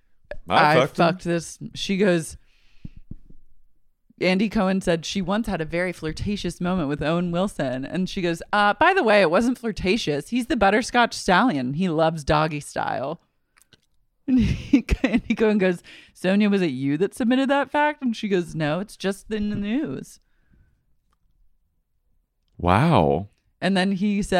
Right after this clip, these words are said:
Speaker 2: asked if she'd ever flirted with him, and she lowered the tone. Uh, she lowered her tone. She goes, "I fucked him several times. I love him."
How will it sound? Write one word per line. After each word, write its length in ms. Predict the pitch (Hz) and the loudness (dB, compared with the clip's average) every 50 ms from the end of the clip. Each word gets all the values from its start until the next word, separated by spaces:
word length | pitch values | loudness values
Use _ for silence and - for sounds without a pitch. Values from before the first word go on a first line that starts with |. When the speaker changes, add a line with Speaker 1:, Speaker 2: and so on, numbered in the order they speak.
| 160 - | 0 2
Speaker 2:
asked 280 | 147 160 160 170 - 202 | 2 2 2 0 -2 -4
if 80 | 185 - | -6 -4
she'd 200 | - 202 180 165 | -6 -2 -2 0
ever 220 | 135 - 170 170 | 0 0 0 -2
flirted 480 | - - - 156 147 156 165 175 160 135 | -4 -4 -4 -2 -2 0 0 -2 -2 -2
with 160 | 147 147 - | -2 -2 0
him, 220 | 185 160 156 156 | 0 0 0 0
and 120 | 156 160 160 | -2 -4 -6
she 160 | - - 170 | -6 -4 -2
lowered 440 | 156 151 156 151 156 165 170 175 170 | 0 2 2 2 2 2 0 0 -2
the 80 | 170 | -4
tone. 560 | 170 - - 180 151 147 151 151 165 - - - _ - | -6 -4 -2 -2 0 0 0 -2 -2 -4 -8 -10 _ -6
Uh, 100 | 139 - - _ - - | -6 -6 -6 _ -14 -12
she 220 | - - 196 190 | -8 -6 -4 0
lowered 300 | 165 165 165 165 180 202 214 | 2 4 4 4 4 2 2
her 80 | 190 185 | -2 -4
tone. 380 | - - - 220 165 165 170 | -4 -2 0 0 0 0 -2
She 160 | 165 - 180 | -4 -2 -2
goes, 180 | 170 151 147 - - _ _ _ _ _ | 0 0 -2 -4 -12 _ _ _ _ _
"I 120 | - 156 185 | 0 0 0
fucked 280 | - - 160 147 - - | 2 2 0 0 2 0
him 140 | 143 147 143 | -2 -2 -2
several 360 | - - 160 160 160 151 139 | 0 0 0 2 2 -2 -4
times. 420 | - 160 139 131 131 127 139 139 151 | -2 -2 0 0 0 -2 -2 -2 -2
I 100 | 165 175 | -2 -2
love 280 | 156 151 156 165 156 143 | 0 0 0 0 0 0
him." 300 | 135 120 135 143 147 | -4 -4 -6 -8 -12